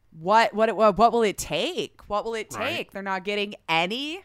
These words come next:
Speaker 1: kind of response. It's just,
Speaker 2: None.
Speaker 1: wow.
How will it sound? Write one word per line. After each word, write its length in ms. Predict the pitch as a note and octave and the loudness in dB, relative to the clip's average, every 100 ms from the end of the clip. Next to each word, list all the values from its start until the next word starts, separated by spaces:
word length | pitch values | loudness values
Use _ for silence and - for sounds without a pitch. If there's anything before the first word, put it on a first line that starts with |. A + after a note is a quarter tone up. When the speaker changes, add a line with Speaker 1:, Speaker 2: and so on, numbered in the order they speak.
| _ | _
Speaker 1:
kind 260 | _ C4+ C#4 | _ -12 -12
of 100 | C#4 | -14
response. 800 | C4+ C#4 - C#4+ D#4 F4+ - - | -14 -16 -12 -10 -8 -10 -16 -18
It's 140 | G#3 - | -16 -12
just, 480 | A3 G#3+ - - - _ _ _ _ _ _ _ _ _ _ _ _ _ - - - _ _ _ _ _ _ _ _ | -8 -6 -8 -10 -16 _ _ _ _ _ _ _ _ _ _ _ _ _ -20 -20 -20 _ _ _ _ _ _ _ _
Speaker 2:
None. 120 | C#3+ C3+ | -8 -4
Speaker 1:
wow. 300 | C#3 C#3+ | -4 -4